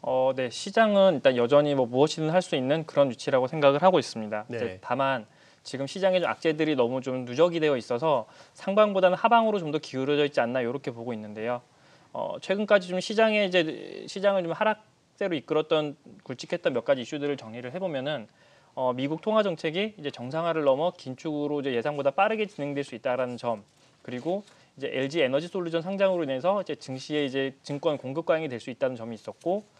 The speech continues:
Speaker 1: 그다음에 이제 오스템 임플란트 사태로 인해 이제 펀드 환매 사태가 이, 지속될 수 있다는 점, 미국과 러시아의 우크라이나 사태, 그리고 뭐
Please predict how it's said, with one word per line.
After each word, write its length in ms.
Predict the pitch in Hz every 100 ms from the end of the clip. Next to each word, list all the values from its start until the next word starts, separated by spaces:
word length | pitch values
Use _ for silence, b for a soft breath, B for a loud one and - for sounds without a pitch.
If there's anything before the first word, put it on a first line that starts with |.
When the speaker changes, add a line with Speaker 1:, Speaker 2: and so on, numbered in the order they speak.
| b b
Speaker 1:
그다음에 320 | - 131 135 131
이제 100 | 127
오스템 340 | 143 - 202
임플란트 460 | 160 147 143 143 127
사태로 360 | 170 - 160
인해 320 | 123 123 151 - b b b
이제 280 | 123 127 123 -
펀드 240 | 202 185
환매 240 | 214 233
사태가 340 | 214 208 190 175
이, 140 | 127
지속될 360 | - 131 135 151
수 100 | 139
있다는 300 | 135 123 120
점, 280 | 123 104 - _ B B -
미국과 400 | 139 160 175 156
러시아의 340 | 165 147 143
우크라이나 460 | 120 - 139 139 139
사태, 440 | 165 143 156 190 -
그리고 300 | 135 131
뭐 120 | 123